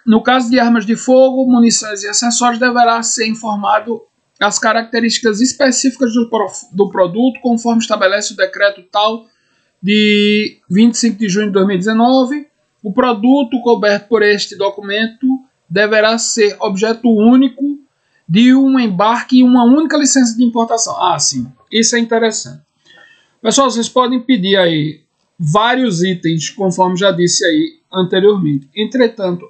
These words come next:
a licença de importação só pode ser usada uma única vez. Se você pedir, não tem, ela tem validade de até dois anos.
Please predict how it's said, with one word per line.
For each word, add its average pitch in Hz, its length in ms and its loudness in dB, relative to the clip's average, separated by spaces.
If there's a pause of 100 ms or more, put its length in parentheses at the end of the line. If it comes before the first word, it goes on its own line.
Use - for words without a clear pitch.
a 190 140 0
licença 269 600 2
de 240 60 2
importação 180 840 -4 (180)
só 208 260 0
pode 226 340 -2
ser 196 400 -2
usada 180 640 0 (120)
uma 294 340 2
única 262 420 2
vez. 135 400 -4 (760)
Se - 160 -4
você 220 260 2
pedir, 233 460 -2
não 240 240 2
tem, 247 320 -2 (140)
ela 220 200 0
tem 254 180 0
validade 202 480 0
de 202 60 0
até 196 220 0
dois 226 320 0
anos. 180 560 -2